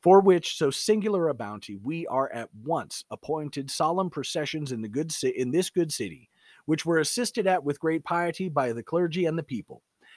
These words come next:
And we made it our care that the thanksgiving so justly due should be paid to the divine majesty, for as much as the issue of that council has brought with it a great and well nigh assured hope that greater fruits will day by day be derived unto the church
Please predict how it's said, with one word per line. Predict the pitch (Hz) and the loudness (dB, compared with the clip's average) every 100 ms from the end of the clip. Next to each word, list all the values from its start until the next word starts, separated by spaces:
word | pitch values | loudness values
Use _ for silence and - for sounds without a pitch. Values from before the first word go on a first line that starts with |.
| - | -10
And | 139 | -2
we | 147 156 | 2 4
made | 175 214 | 4 4
it | 202 | 6
our | 208 208 | 6 4
care | - 147 110 | 2 0 0
that | 123 | -2
the | 151 | -4
thanksgiving | - 160 160 - - 208 220 214 | -2 -2 -2 -6 0 2 2 0
so | 190 160 | 0 0
justly | 170 202 - 214 | 2 2 2 -2
due | 165 190 190 | -2 -2 -2
should | 160 | -2
be | 151 | -4
paid | 151 180 180 | 0 0 0
to | 165 | 0
the | 143 | -2
divine | 135 135 160 170 | 0 4 4 2
majesty, | 156 143 110 98 - - _ _ _ _ - | 0 -2 -4 -10 -12 -20 _ _ _ _ 4
for | 160 | 4
as | 151 | 4
much | 151 190 - | 2 0 0
as | 254 | -2
the | 185 220 196 | -4 -2 0
issue | 202 233 | 0 2
of | 196 | 2
that | 165 160 | 2 -2
council | - 180 185 214 170 | -2 -2 0 -2 0
has | 143 127 | -2 0
brought | 143 180 190 | 4 4 4
with | 139 170 | -2 -2
it | 185 | -2
a | 123 | -4
great | 117 156 175 | 0 0 0
and | 139 123 | -2 0
well | 143 170 | 0 0
nigh | 165 143 156 170 - | 0 2 2 0 -6
assured | - 170 147 117 | -6 -4 -4 -2
hope | 156 185 - - - - | 0 -2 -2 -20 -14 -6
that | 131 | -2
greater | 120 175 202 | 2 2 2
fruits | - 214 202 - | -2 -2 -2 -2
will | 175 | 0
day | 165 185 | 4 4
by | 180 185 | 6 4
day | 156 165 185 | 2 2 2
be | 160 | 0
derived | 139 135 147 160 175 151 | -2 2 2 2 0 -4
unto | 139 131 | -4 -6
the | 107 | -8
church | - 190 214 - | -6 -2 -2 -4